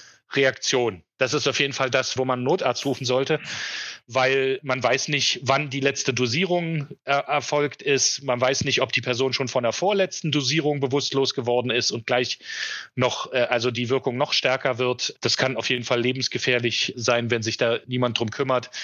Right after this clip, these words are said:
Abgesehen von einer Atemlähmung, die irgendwann einsetzen kann, können die Leute auch sehr leicht an ihrer Spucke oder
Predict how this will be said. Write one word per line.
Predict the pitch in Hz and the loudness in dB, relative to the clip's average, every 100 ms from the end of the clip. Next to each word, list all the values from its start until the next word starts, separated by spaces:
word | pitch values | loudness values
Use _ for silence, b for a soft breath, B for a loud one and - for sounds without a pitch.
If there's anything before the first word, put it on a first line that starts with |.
| B B B | B B B
Abgesehen | - 117 131 120 127 123 | -4 -2 0 2 2 0
von | - 120 117 98 | 0 0 -2 -2
einer | 120 117 | 0 2
Atemlähmung, | 135 156 131 131 135 | 2 2 2 0 0
die | 127 | 0
irgendwann | 131 131 127 | 0 0 0
einsetzen | 117 131 127 - 120 | 0 0 0 0 -2
kann, | 131 123 | 0 0
können | 117 120 | 0 0
die | 117 | 2
Leute | 117 117 117 | 0 2 0
auch | 120 - | 0 -2
sehr | 123 117 | -2 0
leicht | 113 127 - 156 | 2 0 -2 -4
an | 127 | -2
ihrer | 135 117 | 0 0
Spucke | - 143 131 131 104 | 0 -2 0 0 2
oder | 107 104 98 | 0 0 0